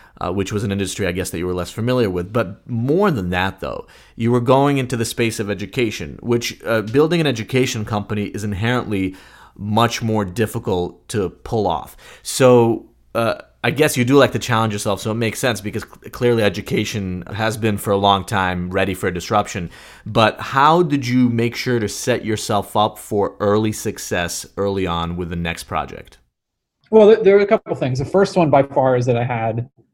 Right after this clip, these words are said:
Speaker 2: the right partner. So, so with Perpetually, it was me alone, and I learned an enormous amount. But I knew I wanted someone that I could, uh, work really collaboratively with, and wanted to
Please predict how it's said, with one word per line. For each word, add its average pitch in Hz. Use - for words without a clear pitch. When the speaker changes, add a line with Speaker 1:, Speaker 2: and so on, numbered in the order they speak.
Speaker 2:
the 131
right 117
partner. 127
So, 120
so 117
with 151
Perpetually, 135
it 127
was 123
me 127
alone, 117
and 131
I 120
learned 120
an 113
enormous 113
amount. 120
But 135
I 135
knew 139
I -
wanted 120
someone 117
that 113
I 113
could, 113
uh, 123
work 123
really 117
collaboratively 117
with, 113
and 120
wanted 117
to 117